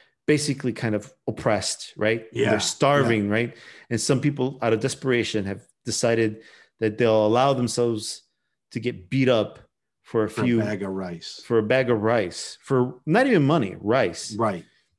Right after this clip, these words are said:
Speaker 2: right.
Speaker 1: And because they're starving. And he sees, he, I guess somebody, if I remember correctly, somebody dies, right? And so
Speaker 2: Mm-hmm.
Speaker 1: he, he steps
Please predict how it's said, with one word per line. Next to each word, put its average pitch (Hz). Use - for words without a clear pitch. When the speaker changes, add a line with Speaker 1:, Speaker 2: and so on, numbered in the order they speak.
Speaker 2:
right. 92
Speaker 1:
And 120
because 117
they're 113
starving. 247
And 123
he 143
sees, 208
he, 156
I 123
guess 156
somebody, 180
if 147
I 160
remember 160
correctly, 160
somebody 143
dies, 123
right? 147
And 120
so 120
Speaker 2:
Mm-hmm. 123
Speaker 1:
he, 202
he 185
steps -